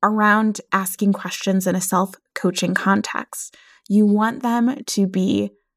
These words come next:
open-ended, and you want them to be open-minded. It's your turn now.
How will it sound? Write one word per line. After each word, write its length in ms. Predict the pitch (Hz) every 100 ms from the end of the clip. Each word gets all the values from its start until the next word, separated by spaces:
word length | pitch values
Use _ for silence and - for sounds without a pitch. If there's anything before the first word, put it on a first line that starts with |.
| _ _ -
open-ended, 960 | 220 226 254 240 190 180 185 185 208 - _ _ _ _
and 140 | 202 214
you 140 | 214
want 260 | 196 180 -
them 240 | 208 196
to 140 | 202 185
be 360 | - 190 202 - _
open-minded. 1160 | 190 190 185 185 180 180 175 180 185 - - - _ _ _ _ _ _ _ _ _ _ _ _ _
It's 180 | 220 233
your 140 | 320
turn 240 | 330 180 180
now. 300 | - -